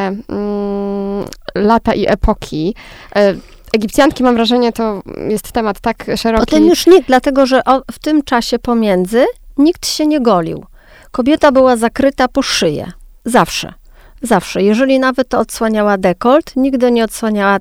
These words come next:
Speaker 2: nóg, ani nie odsłaniała ciała tam, gdzie jest to naturalne owłosienie,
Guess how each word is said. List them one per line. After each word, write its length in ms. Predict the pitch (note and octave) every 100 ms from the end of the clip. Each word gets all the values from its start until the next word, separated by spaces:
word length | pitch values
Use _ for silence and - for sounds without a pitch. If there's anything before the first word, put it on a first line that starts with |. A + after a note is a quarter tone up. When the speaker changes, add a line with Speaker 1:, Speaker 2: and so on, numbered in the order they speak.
| -
Speaker 2:
nóg, 460 | G3 A3 C#4+ - - - - - - - -
ani 260 | G#3+ A#3
nie 160 | A3+ A3
odsłaniała 920 | G#3 - A#3 G#3 G3+ F#3+ F#3 F3+ F3 - -
ciała 320 | - G#3+ G3
tam, 300 | F3+ G#3 G3
gdzie 380 | F#3+ F#3 F3+ F3
jest 240 | G3 F#3 F3+
to 120 | G3
naturalne 560 | G#3 G#3+ A#3+ A3 A3 G#3+
owłosienie, 680 | F#3+ F#3+ - G3 G3 A#3